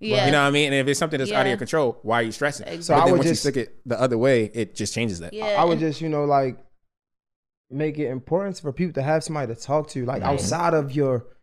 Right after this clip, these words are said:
Speaker 3: your, your, your,
Speaker 1: Yeah, you know
Speaker 3: the
Speaker 1: I'm
Speaker 3: person
Speaker 1: not
Speaker 3: that you're with, because,
Speaker 1: Right.
Speaker 3: like, the person that you're with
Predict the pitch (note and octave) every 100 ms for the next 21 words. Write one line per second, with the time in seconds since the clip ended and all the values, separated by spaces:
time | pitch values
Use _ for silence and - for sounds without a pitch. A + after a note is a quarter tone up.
0 | _ _ _ _ - E3+ - D3+ B2+ C#3+
1 | G3+ F#3 F3+ - F#3 G3 G3 - F#3+ F#3
2 | D#3 - B2+ G#2+ E3 D3+ - F#3+ D3 C#3
3 | C3+ A2+ C3 - F3 F#3+ E3+ D#3+ C3 E3